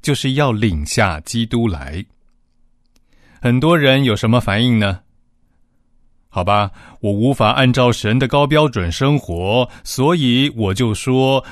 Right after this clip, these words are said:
他的标准其实没有那么高，我要把那标准降低一点。”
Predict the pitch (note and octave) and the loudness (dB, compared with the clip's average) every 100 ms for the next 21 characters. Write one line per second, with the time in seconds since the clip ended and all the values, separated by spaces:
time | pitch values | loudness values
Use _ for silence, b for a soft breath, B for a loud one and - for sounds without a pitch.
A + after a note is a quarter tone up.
0 | B - D3+ D#3 F3 F#3 F3+ C#3+ A#2 G#2+ | B -2 0 0 2 4 4 2 2 2
1 | G#2+ - B2 F#3+ - B2+ C#3 D#3 B2+ A#2 | -2 -2 -2 0 -2 -2 -2 0 0 -2
2 | F2+ F#2 D2+ F#2 A2 A2+ - B B B | -4 -6 -8 -2 0 0 -4 B B B
3 | F#2+ A#2 B2 G#2+ G2 F#2+ F2+ B2+ A2+ - | -4 0 0 0 -2 -4 -6 -4 -4 -2
4 | B2+ B2 G2+ E2+ D#2+ E2 - C#3 B2 E2+ | 0 0 -2 -6 -6 -6 -4 -2 -2 -2
5 | E2 G2 G2 F2+ F#2 F2+ | -6 -8 -8 -8 -10 -16